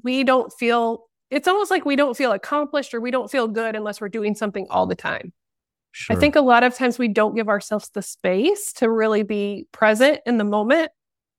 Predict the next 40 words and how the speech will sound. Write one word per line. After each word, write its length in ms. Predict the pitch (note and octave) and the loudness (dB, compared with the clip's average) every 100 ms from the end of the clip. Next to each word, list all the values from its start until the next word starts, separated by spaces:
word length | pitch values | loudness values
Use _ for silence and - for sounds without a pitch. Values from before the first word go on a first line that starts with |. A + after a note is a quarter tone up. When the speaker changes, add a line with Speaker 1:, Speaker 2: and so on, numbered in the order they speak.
| _ | _
Speaker 1:
uh, 320 | A#3 A3 A3 G#3+ | -4 -2 -2 -2
which 320 | G#3 B3 - | -2 -4 0
causes, 600 | B3+ A#3+ A#3+ B3 A#3 A3+ | 2 2 0 -2 -2 -4
you 120 | A#3+ | -6
know, 120 | A3 | -4
us 180 | F#3 F#3 | -4 -8
to 80 | G#3+ | -10
look 180 | F#3+ F#3+ | -10 -4
back, 420 | - C4+ C4+ B3+ C4 - | 2 4 4 0 -14 -8
us 200 | G3+ - | -6 -6
to 80 | G#3+ | -4
look 220 | F3+ - | -4 -2
forward. 560 | - C4 B3 A#3 A3+ A3+ _ _ _ | 0 4 6 6 6 2 _ _ _
And, 140 | B3 A#3 | 0 0
uh, 100 | - _ | -2 _
and 160 | A#3+ | 0
when 140 | A#3+ B3+ | 2 2
we're 120 | B3 | 2
not 220 | C4 C4 | 0 -2
present, 500 | - C4+ C#4+ A#3 G3 - | -2 0 0 -4 -6 -6
I 100 | G#3+ | -6
think 320 | A#3+ A3+ _ | -4 -6 _
it 160 | - A3 | -8 -6
causes 380 | - A3+ A#3 A3 | 0 0 0 -2
so 140 | A3+ | -6
much 260 | A3+ G#3+ - | -6 -10 -14
chaos 600 | - A3+ B3 F#3+ F#3 - | -4 -2 2 2 0 -4
because 420 | G3 G3 G#3+ F#3 | -8 -2 -2 -2
then, 460 | G3+ G3+ G3 G3+ - - | -2 0 -2 -4 -8 0
you 80 | |
know, 140 | A3+ G3+ | 2 4
we're 140 | A3+ | 6
always 260 | A3+ A3+ A#3 | 6 4 2
either 320 | B3 A3+ G#3 - | 0 0 -2 -8
striving 460 | - B3 B3 C#4+ E4 | -4 2 2 2 -2
for 120 | E4 | 0
something 340 | E4+ E4 F#4 | 2 2 0
or 80 | D#4+ | -2
regretting 500 | B3+ A3 B3 B3 A3 | -2 0 0 2 -2
something. 580 | A#3 A#3+ G#3+ F3+ F3 G#3 | -2 -4 -4 -14 -12 -12